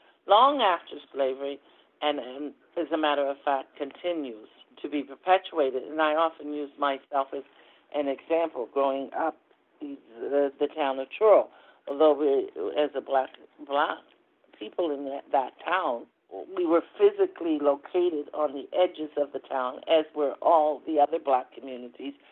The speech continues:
across the country, most black communities across the country. Although you may be from a certain place, you actually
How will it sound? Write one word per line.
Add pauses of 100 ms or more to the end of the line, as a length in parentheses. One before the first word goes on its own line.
(160)
across
the
country,
most
black
communities
across
the
country. (440)
Although
you
may
be
from
a
certain
place,
you
actually